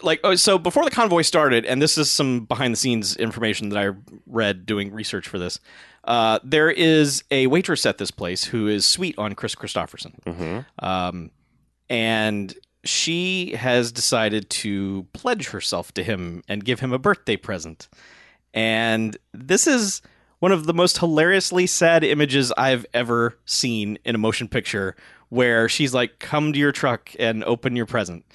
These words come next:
Speaker 1: And she's in the back
Speaker 2: Mm-hmm.
Speaker 1: with this sad ribbon around her boobs, just sitting there, just frumpy, sad, dejected, like, "Unwrap your present." <laughs> And Chris Christopherson's like,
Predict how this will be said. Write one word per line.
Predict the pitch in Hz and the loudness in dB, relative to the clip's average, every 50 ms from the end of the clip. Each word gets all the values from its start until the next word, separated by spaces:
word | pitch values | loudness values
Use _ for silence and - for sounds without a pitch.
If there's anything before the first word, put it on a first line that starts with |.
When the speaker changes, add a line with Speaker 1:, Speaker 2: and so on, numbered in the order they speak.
| - - - - - - _ _ - | -20 -20 -20 -20 -20 -20 _ _ -4
Speaker 1:
And | - 110 107 107 107 107 107 107 104 104 - - _ _ _ _ _ | -2 0 2 2 2 0 0 0 -2 -4 -6 -10 _ _ _ _ _
she's | 151 - - 143 135 131 123 120 | -4 -2 0 2 2 0 0 0
in | - - 147 | -2 -2 0
the | 151 143 | 0 2
back | 156 123 120 120 117 - - - - _ - | 2 2 2 0 -2 -4 -8 -20 -20 _ -12
Speaker 2:
Mm-hmm. | 107 92 113 | -10 -4 -2
Speaker 1:
with | 120 117 107 - - - - | 0 0 0 -2 -6 -20 -10
this | 120 120 123 110 - - - - - _ - | -4 -2 0 0 0 -2 -4 -6 -10 _ -8
sad | - - 151 135 131 131 131 120 | -4 0 2 2 2 2 0 2
ribbon | 131 135 120 120 113 110 | 2 2 2 2 0 0
around | 110 117 120 117 113 110 | 0 0 0 -2 -2 -4
her | 120 117 | -4 -6
boobs, | 104 120 117 110 101 95 95 - - - - _ _ _ _ _ _ _ _ _ _ _ - | -4 -2 -2 -2 -2 -4 -4 -6 -6 -6 -8 _ _ _ _ _ _ _ _ _ _ _ -2
just | 147 143 135 - | 0 2 2 4
sitting | - - - 175 165 151 139 | 4 4 4 4 4 4 4
there, | 131 127 123 123 120 117 | 4 2 4 4 2 2
just | 113 - - - 143 - 123 - - - - - - _ | 0 -2 -2 2 2 4 4 2 0 -2 -4 -12 -20 _
frumpy, | - - - - - 170 160 147 - 170 156 147 147 143 131 - | -16 -14 -6 0 2 2 2 2 2 2 4 4 2 2 0 0
sad, | - - - - 156 143 139 139 139 135 127 127 123 | 0 2 4 4 4 4 4 4 2 2 0 -2 -4
dejected, | 135 131 117 127 139 135 127 - - 131 123 123 120 110 117 | -6 -4 -2 0 0 0 0 0 2 2 4 4 2 0 0
like, | 120 113 120 123 117 - - - - - - _ _ _ _ - | 0 0 0 0 -2 -6 -14 -20 -20 -20 -20 _ _ _ _ -8
"Unwrap | 139 139 135 135 139 143 139 139 131 | -6 -2 -2 0 0 0 0 0 0
your | 143 143 131 | -2 -2 0
present." | - 160 151 147 143 131 139 139 131 135 139 131 - _ - | 2 2 2 4 2 2 2 0 0 0 0 -2 -6 _ 0
<laughs> | 196 165 - - - - - - - 480 - | 2 2 2 2 -2 -2 -4 -2 -2 0 0
And | 190 - - - - 180 | -2 -2 -4 -6 -8 -6
Chris | - - 381 - - - | -4 -4 -2 -2 -2 -4
Christopherson's | - - - - - 226 240 - - - 208 202 - 185 196 190 170 139 | -4 -4 -6 -2 0 0 0 0 0 -2 -2 -2 0 -2 -2 -2 -2 0
like, | 160 170 175 175 156 - - | 2 2 4 2 2 -2 -8